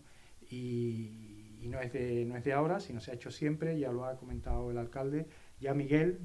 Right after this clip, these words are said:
mi antecesor en el, en este puesto, eh, trabajó mucho por, por sacar estos proyectos adelante, era una persona también muy comprometida,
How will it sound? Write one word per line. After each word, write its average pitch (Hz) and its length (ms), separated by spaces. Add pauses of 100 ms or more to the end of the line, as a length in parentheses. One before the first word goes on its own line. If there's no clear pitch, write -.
mi 123 240
antecesor 131 560
en 139 80
el, 131 400
en 135 140
este 127 180
puesto, 147 480 (560)
eh, 123 800 (500)
trabajó 113 440
mucho 160 360
por, 127 260
por 123 140
sacar 131 300
estos 135 200
proyectos 127 440
adelante, 131 480
era 135 100
una 123 120
persona 123 340
también 113 240
muy 131 160
comprometida, 135 760